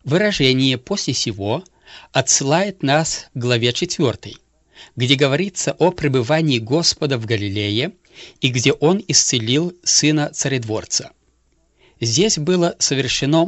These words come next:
множество чудес, доказывающих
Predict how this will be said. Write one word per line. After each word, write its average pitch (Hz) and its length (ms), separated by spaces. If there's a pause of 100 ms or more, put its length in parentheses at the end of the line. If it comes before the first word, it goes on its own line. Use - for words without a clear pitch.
множество 165 880
чудес, - 540 (680)
доказывающих 180 1040